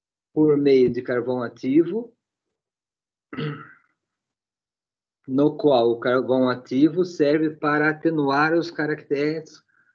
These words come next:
as características organolétricas da matéria-prima original. Então, normalmente, a vodka, após você ter o seu, o álcool etílico, você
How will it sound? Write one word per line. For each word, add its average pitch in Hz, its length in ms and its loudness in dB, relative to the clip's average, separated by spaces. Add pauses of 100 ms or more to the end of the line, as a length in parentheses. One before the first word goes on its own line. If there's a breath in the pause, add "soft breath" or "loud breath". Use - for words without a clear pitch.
(160)
as 127 180 -8
características 147 840 -2
organolétricas 147 800 0
da 156 80 0
matéria-prima 147 600 -4
original. 151 520 -2 (1500)
Então, 247 320 0
normalmente, 208 680 2
a 131 80 4
vodka, 127 760 0 (240)
após 170 720 -2
você 147 340 -2
ter 135 260 0
o 131 80 -2
seu, 113 560 -2 (640)
o 120 100 -12
álcool 117 360 -4
etílico, 117 580 0
você 131 580 -2